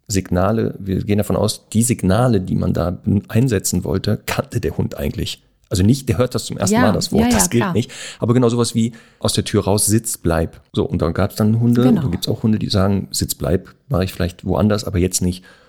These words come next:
Speaker 1: Und da kann es sinnvoll sein, zu sagen, „Kehrt gleich wieder rein,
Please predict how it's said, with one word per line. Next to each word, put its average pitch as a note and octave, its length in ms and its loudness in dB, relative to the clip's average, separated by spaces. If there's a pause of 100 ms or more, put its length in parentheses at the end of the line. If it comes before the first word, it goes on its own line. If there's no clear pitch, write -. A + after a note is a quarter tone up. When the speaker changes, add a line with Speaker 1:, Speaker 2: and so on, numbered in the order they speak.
(120)
Speaker 1:
Und - 160 -4
da - 80 -4
kann - 160 0
es A2+ 100 0
sinnvoll C3 280 2
sein, A#2+ 180 2
zu A#2 100 -2
sagen, G#2 260 0
„Kehrt A2+ 360 0
gleich G2 240 0
wieder - 140 -2
rein, A#2+ 340 2